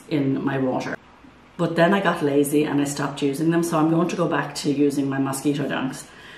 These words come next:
And I do have a video on an experiment I did on using mosquito dunks, and they definitely eradicated my problem. I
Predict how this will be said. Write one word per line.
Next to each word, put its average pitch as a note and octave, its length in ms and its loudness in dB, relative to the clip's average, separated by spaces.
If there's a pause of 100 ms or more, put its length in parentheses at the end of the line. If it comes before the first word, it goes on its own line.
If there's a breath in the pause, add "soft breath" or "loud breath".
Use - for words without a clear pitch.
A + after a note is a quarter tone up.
(240 loud breath)
And D#3+ 200 2
I D#3 100 2
do G#3 200 2
have F#3+ 180 2
a E3+ 40 2
video D#3+ 500 0
on D#3 480 0 (120)
an D#3 100 2
experiment D#3+ 580 0
I F3 80 0
did F3 360 -2 (180)
on D#3+ 160 2
using D3+ 320 4
mosquito D3 420 0
dunks, D3+ 380 0
and D#3+ 180 0
they F3 360 2 (180)
definitely D3 600 -2
eradicated C#3 680 -4
my C3+ 140 0
problem. C3 480 -4
I A3 380 2